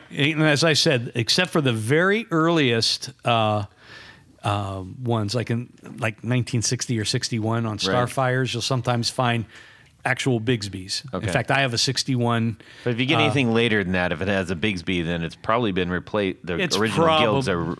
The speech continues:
Speaker 2: r-,
Speaker 1: probably
Speaker 2: been
Speaker 1: been
Speaker 2: replaced.
Speaker 1: replaced. Correct. Um, there were, um, also, um, oh, the Hagstrom bridge. Uh,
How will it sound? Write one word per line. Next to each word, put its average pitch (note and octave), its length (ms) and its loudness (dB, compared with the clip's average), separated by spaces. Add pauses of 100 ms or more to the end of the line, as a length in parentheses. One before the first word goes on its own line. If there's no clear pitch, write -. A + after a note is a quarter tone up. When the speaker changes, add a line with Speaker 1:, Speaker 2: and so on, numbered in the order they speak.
Speaker 2:
r-, E2+ 100 -6 (100)
Speaker 1:
probably A#2+ 320 0
Speaker 2:
been F2+ 80 -2
Speaker 1:
been - 20 2 (340)
Speaker 2:
replaced. G2 180 -6
Speaker 1:
replaced. - 480 -10
Correct. F2+ 480 -12 (580)
Um, C#3 460 2 (1040)
there F#3 320 2
were, D#3+ 680 2
um, A#2 520 0 (880)
also, C#3+ 640 -4 (1900)
um, C3 600 0 (2250)
oh, E3 220 0 (180)
the B2 100 -4
Hagstrom C#3+ 680 -2 (260)
bridge. C#3+ 480 -4
Uh, B2 100 -4